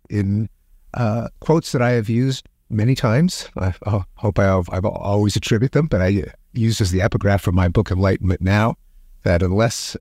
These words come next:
unless something, uh, violates the laws of nature, uh, s-,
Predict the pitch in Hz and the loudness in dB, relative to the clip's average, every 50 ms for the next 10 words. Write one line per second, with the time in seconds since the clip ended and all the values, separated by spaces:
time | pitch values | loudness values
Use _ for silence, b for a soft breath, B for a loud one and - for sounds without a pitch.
0 | _ _ _ _ _ _ _ _ _ - - 107 110 120 - - 143 123 117 110 | _ _ _ _ _ _ _ _ _ -10 -6 -2 -2 0 0 2 0 0 2 0
1 | 110 - - - - _ _ - - _ _ _ _ _ _ _ _ _ _ - | 0 -2 -6 -12 -20 _ _ -20 -20 _ _ _ _ _ _ _ _ _ _ -20
2 | - _ _ - - 104 104 98 92 117 120 123 127 131 127 123 117 110 - - | -20 _ _ -8 -6 -4 -4 -2 0 0 0 2 2 2 2 2 0 0 -2 -4
3 | - - 107 95 92 95 98 110 110 117 113 110 107 - 73 - - - 107 117 | -6 -4 -2 -2 -2 -2 -2 0 0 0 0 0 -2 -2 -6 -8 -6 -2 0 2
4 | 139 139 - - - - 82 90 - _ _ _ _ _ _ - - - - 87 | 2 0 0 -4 -6 -6 -8 -8 -10 _ _ _ _ _ _ -20 -10 -4 -2 0
5 | 85 85 87 85 85 90 90 - - - - - | 0 2 0 0 -2 -4 -6 -6 -8 -10 -10 -12